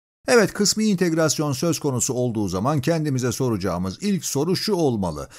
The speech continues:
Çarpım halindeki bu iki fonksiyondan hangisi türevi alındığında daha basit hale gelir?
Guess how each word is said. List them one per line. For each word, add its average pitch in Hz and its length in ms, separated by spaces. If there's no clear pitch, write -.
Çarpım 131 480
halindeki 120 640
bu 139 120
iki 135 200
fonksiyondan 123 840
hangisi 180 760
türevi 139 360
alındığında 104 760
daha 80 280
basit 113 420
hale 95 520
gelir? 80 520